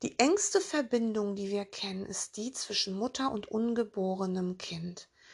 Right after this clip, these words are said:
Das ist wohl die engste Verbindung. Und doch ist das Kind eigenständig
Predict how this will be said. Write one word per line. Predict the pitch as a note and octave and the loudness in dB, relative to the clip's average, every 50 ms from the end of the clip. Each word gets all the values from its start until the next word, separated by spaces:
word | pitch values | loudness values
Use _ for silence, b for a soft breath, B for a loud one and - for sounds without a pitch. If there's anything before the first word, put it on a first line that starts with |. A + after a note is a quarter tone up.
| B B B | B B B
Das | - G3+ G#3+ | -4 -2 0
ist | - - - | 0 0 0
wohl | A3+ G#3 | -2 -2
die | G#3 G#3 - | -4 -2 -2
engste | G3 G#3 A#3 A3+ - - - B3 | -2 0 0 -2 -2 -4 -4 -4
Verbindung. | - - B3 A#3+ G#3 G#3+ G3 F#3+ G3 G3 G3+ - | -2 -2 -2 -2 0 0 0 0 0 -2 -2 0
Und | - G3 F#3+ - - | -2 -2 -2 0 2
doch | F#3+ G3+ C4 D#4+ F4 - - - - _ _ _ _ _ _ _ _ | 4 6 6 6 2 0 -8 -18 -20 _ _ _ _ _ _ _ _
ist | _ - - - - - - _ _ | _ -12 -10 -10 -10 -14 -16 _ _
das | - G3 F#3 - - - | -10 -8 -6 -6 -6 -6
Kind | - - - G#3+ G#3 A#3 B3 C4 - - _ | -6 0 2 2 2 2 0 -4 -10 -16 _
eigenständig | _ - F#3+ F#3+ F#3 F#3 F#3 F3 - - - F#3 F3+ F3 F3+ F#3 F#3+ G3+ G3+ - - B | _ -4 -2 -2 0 0 0 0 0 -2 -2 -2 -4 -6 -8 -8 -10 -10 -10 -12 -12 B